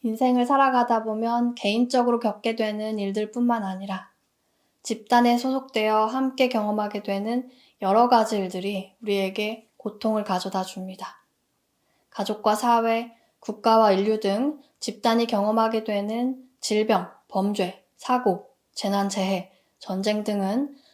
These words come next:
직접적으로 경험하게 되는 것은 물론이고 간접적으로 소식을 접하는 것만으로도 많은 사람들에게 충격으로 다가와 정신적 고통을 일으킵니다.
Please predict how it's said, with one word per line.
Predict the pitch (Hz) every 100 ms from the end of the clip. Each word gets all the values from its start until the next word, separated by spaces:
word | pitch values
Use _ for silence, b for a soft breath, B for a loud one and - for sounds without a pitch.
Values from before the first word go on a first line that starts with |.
| _
직접적으로 | - - 254 254 233 226 226
경험하게 | 226 196 226 226 226
되는 | 220 214 214
것은 | 208 208 302 330 -
물론이고 | 180 196 214 185 180 - _ _ _ _ _
간접적으로 | - 196 202 226 220 214 214 214 226 B B B
소식을 | - 269 269 247 240
접하는 | 202 - 226 220
것만으로도 | 214 202 196 196 190 196 233 262 b b b
많은 | 190 185 208
사람들에게 | 226 226 214 208 202 196 196 185 240 277 B -
충격으로 | - 269 269 262 233
다가와 | 220 196 196 190 202 247 254 B _
정신적 | - 196 - 226 214 -
고통을 | - - 190 190 233
일으킵니다. | 220 202 196 180 185